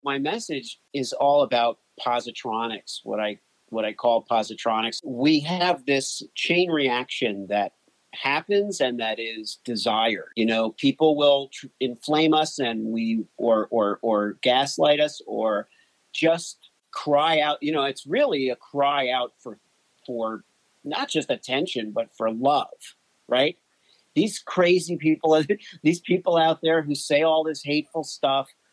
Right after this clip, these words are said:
who tell all these ridiculous, painful, hurtful lies are ju-, what they really are missing is love.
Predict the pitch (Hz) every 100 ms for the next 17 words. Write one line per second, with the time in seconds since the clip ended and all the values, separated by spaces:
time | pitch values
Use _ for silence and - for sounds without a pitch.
0 | _ _ - 139 135 135 135 _ _ _
1 | _ - - 170 185 185 156 156 156 131
2 | 127 - - 262 262 - 147 123 117 -
3 | - _ _ - 165 170 165 160 139 147
4 | 160 - 139 131 143 143 120 117 - -
5 | 135 135 123 - 151 - - 135 123 127
6 | 147 - 139 135 147 226 226 160 131 127
7 | 131 - 127 123 113 117 113 82